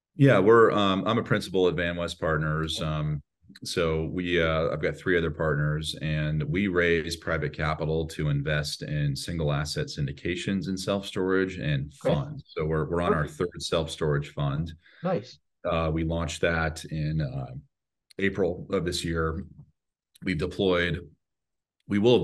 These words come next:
Speaker 1: deployed within about two weeks, fifty-one million this year in total capitalization in that strategy.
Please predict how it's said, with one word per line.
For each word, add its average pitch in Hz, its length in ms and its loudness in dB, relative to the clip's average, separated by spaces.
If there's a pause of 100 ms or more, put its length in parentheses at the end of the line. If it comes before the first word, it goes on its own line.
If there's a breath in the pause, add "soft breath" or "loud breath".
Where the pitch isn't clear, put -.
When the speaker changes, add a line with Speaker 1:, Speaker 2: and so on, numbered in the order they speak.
Speaker 1:
deployed 85 460 0
within 87 220 -4
about 80 240 -2
two 87 160 -6
weeks, 76 220 -4 (840)
fifty-one 78 380 -4
million 76 240 -2
this 78 200 -6
year 82 140 -4
in 73 80 -4
total 78 220 -4
capitalization 78 840 -4 (540)
in 87 100 -4
that 82 180 -4
strategy. 82 540 0